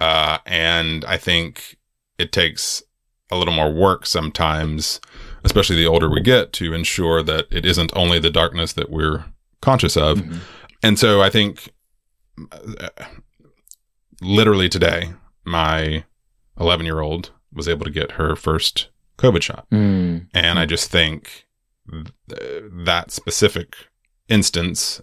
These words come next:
Speaker 1: of a broader picture of, you know, hopefully turning a particular corner, uh, in terms of the challenge that has been these last eighteen plus months, you know,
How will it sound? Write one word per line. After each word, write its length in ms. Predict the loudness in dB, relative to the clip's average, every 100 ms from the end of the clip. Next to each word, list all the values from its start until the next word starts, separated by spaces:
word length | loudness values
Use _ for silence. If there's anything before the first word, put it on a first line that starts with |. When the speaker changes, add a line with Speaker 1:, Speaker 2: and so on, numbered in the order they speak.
| _
Speaker 1:
of 200 | -2 2
a 260 | 4 2 0
broader 460 | 0 2 2 -2
picture 760 | -4 -6 -4 -4 -2 -4 -6 -10 0
of, 580 | 2 4 2 0 -2 -14 _ -20 -20 _ _ _ _ _ _ -6
you 120 | -2
know, 320 | 2 2 0 -6 -20 _ _ _ _ -14
hopefully 960 | 2 4 2 -4 -10 -6 -4 -2 0 -2
turning 500 | -2 -2 -2 -4 -4
a 120 | -4
particular 640 | -4 2 2 2 -2 -2 -4
corner, 640 | -4 -4 -2 -2 -4 -8 -8
uh, 240 | -4 -4
in 180 | -4 -6
terms 360 | 0 2 2 2
of 300 | 0 0 -2
the 220 | -2 0
challenge 560 | 0 0 0 -4 -6 -6
that 160 | -6
has 240 | -2 -2 -2
been 240 | -6 -4
these 120 | -4
last 300 | -4 -4 -4
eighteen 380 | -6 -4 -6 -4
plus 240 | -2 -2 2
months, 540 | 2 2 0 -4 -6 -10 -20 -20 -20 -20 -20 2
you 100 | 4
know, 380 | 6 4 4